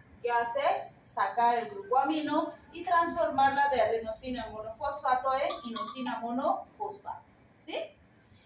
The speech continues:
Para que esa inosina fono-, monofosfato pierda su fosfato, voy a usar una cinco nucleotidas que va a desfosforilar a la molécula.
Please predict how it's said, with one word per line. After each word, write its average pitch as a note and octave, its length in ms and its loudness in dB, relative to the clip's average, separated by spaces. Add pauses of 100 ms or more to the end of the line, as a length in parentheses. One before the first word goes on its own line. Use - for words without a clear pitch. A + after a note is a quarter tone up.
(120)
Para E4+ 260 4
que G4+ 80 0
esa A4 240 2
inosina E4+ 460 0
fono-, D#4 240 -2
monofosfato D4 920 0
pierda D4 680 2
su C4 140 -6
fosfato, D#4 840 2 (220)
voy C#4+ 180 -2
a C#4+ 100 2
usar C#4 300 -2
una C4+ 220 -4
cinco D4 720 -2
nucleotidas A#3+ 960 -2 (240)
que G#3+ 100 -12
va A3 120 2
a A3+ 120 -4
desfosforilar A#3 1200 -2
a C4+ 140 6
la C4+ 80 6
molécula. C#4+ 520 0